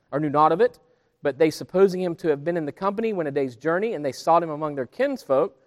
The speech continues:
and acquaintance. And when they found him not, they turned back again to Jerusalem, seeking him.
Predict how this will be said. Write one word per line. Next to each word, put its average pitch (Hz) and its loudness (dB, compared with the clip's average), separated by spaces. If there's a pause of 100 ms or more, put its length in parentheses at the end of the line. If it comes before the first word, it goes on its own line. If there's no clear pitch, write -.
(300)
and 147 -8
acquaintance. 214 -4 (760)
And 143 -4
when 170 2
they 156 0
found 170 0
him 160 -4
not, 175 4
they 151 2
turned 151 -6
back 156 4
again 151 -8
to 151 -10
Jerusalem, 160 -4
seeking 175 -10
him. 90 -16